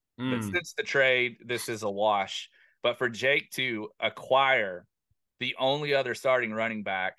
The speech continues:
Speaker 1: that Isaiah forty thirty-one had on his team, I, I do believe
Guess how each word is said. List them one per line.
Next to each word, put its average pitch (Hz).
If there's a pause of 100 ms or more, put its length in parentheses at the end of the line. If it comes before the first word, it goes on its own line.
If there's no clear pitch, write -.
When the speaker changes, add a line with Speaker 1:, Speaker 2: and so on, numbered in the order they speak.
(140)
Speaker 1:
that 110
Isaiah 110
forty 117
thirty-one 107
had 107
on 104
his 98
team, 92 (840)
I, 120 (120)
I 127
do 143
believe 127